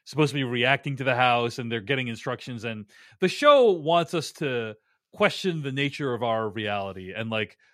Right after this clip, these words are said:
to what extent what we're being shown is actually real at any given time. I think, you know,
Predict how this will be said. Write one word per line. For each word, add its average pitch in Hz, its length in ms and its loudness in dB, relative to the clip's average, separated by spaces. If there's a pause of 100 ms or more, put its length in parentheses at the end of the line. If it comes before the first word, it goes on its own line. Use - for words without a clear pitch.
(180)
to 180 100 2
what 180 220 6
extent 170 380 2
what 151 140 0
we're 139 120 2
being 127 220 -2
shown 120 300 -2
is 113 120 -6
actually 110 340 -4
real 98 600 -6
at 123 120 -2
any 117 160 -2
given 95 280 -8
time. 95 240 -14
I 233 100 4
think, - 320 -6
you 110 100 -12
know, 113 180 -10